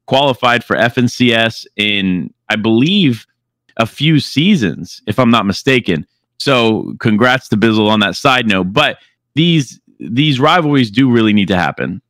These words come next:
Like I said, eh, that entertainment side of it, really enjoying, uh, from a viewer perspective,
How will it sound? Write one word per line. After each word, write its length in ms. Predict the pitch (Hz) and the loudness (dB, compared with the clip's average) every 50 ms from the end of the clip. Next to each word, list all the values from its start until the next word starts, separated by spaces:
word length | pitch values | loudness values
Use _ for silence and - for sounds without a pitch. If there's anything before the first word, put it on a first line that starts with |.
| _ | _
Like 200 | 104 131 139 135 | 0 0 0 2
I 80 | 147 143 | 0 -2
said, 400 | 131 - 156 156 156 160 147 - - | 0 0 2 2 2 2 0 -2 -2
eh, 100 | 120 120 | -2 -2
that 240 | 113 131 120 113 113 | 0 0 0 0 0
entertainment 600 | 135 147 143 131 - 160 156 151 151 156 151 131 | 0 0 0 0 0 -2 -2 0 0 0 -2 -2
side 300 | - - 156 147 151 151 | 0 0 2 2 2 0
of 100 | 151 139 147 | 0 2 2
it, 300 | 151 143 131 60 65 104 | 2 2 0 -2 -2 0
really 300 | 107 127 131 139 135 131 | 2 2 2 4 2 2
enjoying, 680 | 127 123 117 123 120 117 120 117 117 120 120 95 - | 2 2 2 2 2 4 2 2 2 0 0 0 0
uh, 220 | 92 92 87 90 | 0 0 0 -2
from 180 | - - 101 92 | -2 0 0 0
a 60 | 92 | 0
viewer 300 | 95 104 123 143 143 127 | 0 0 0 2 2 0
perspective, 640 | 120 135 127 - - 139 131 127 - - 127 120 110 | 0 -2 -4 -2 0 -2 -2 0 0 -2 -2 -2 -2